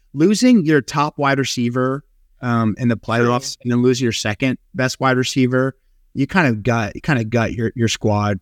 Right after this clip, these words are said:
Speaker 1: uh, at that point.
Speaker 2: I got it.
Speaker 1: Now it's like, it's just one of those things where it's just so, 'cause to me, I thought Philly was gonna be the one. I thought it'd be that Philly, um, Philly, San Francisco matchup.
Speaker 2: Mm-hmm.
Speaker 1: Again,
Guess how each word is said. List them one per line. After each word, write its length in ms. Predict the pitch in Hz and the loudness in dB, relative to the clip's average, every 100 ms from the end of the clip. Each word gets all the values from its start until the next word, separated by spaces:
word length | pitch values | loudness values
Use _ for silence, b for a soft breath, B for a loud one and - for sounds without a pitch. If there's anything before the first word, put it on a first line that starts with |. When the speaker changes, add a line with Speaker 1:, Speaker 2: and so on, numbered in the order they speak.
| - | -4
Speaker 1:
uh, 40 | 123 104 | -4 -2
at 180 | 107 101 | -4 -2
that 200 | 104 95 | -2 -2
point. 400 | - 110 107 104 - - - | -2 -2 0 -2 -6 -20 -8
Speaker 2:
I 60 | 143 | -6
got 120 | 110 | -2
it. 40 | 113 | -2
Speaker 1:
Now 220 | 113 110 | 0 0
it's 180 | 107 110 | 0 -2
like, 200 | 107 - _ - - | -4 -6 _ -20 -14
it's 140 | 113 101 | -10 -6
just 180 | 120 127 | -4 -2
one 100 | 113 | -2
of 40 | |
those 140 | 104 | 0
things 280 | 117 113 101 | 2 2 2
where 100 | 110 | -2
it's 100 | 101 | -2
just 280 | 107 - - _ _ _ - - | -4 -6 -10 _ _ _ -20 -14
so, 320 | - 151 123 | -2 2 2
'cause 200 | - 127 | 0 -4
to 120 | - | 0
me, 140 | 151 160 | 2 2
I 60 | |
thought 260 | 139 147 117 | 2 0 0
Philly 280 | - 131 120 | -2 0 0
was 120 | 107 | -2
gonna 160 | 117 110 | -2 -2
be 100 | 110 | -2
the 80 | 104 | -4
one. 260 | 104 107 107 | -2 -2 -2
I 20 | |
thought 140 | 117 | 0
it'd 100 | 120 | -2
be 100 | 113 107 | 0 -2
that 200 | 104 - | -4 -6
Philly, 640 | - 117 117 113 110 110 _ _ _ _ _ - | -4 0 2 0 -2 -6 _ _ _ _ _ -6
um, 460 | 117 107 104 95 - _ _ - _ | -4 -2 -2 -4 -6 _ _ -20 _
Philly, 400 | - - 123 120 | -8 0 2 2
San 220 | 110 123 107 | 0 0 -2
Francisco 580 | - 113 - 107 104 101 | -4 -6 -4 -4 -4 -6
matchup. 480 | 104 107 - 95 - - - | -4 -4 -4 -8 -10 -14 -4
Speaker 2:
Mm-hmm. 140 | 147 143 | 0 0
Speaker 1:
Again, 360 | 98 151 156 | -2 -4 -4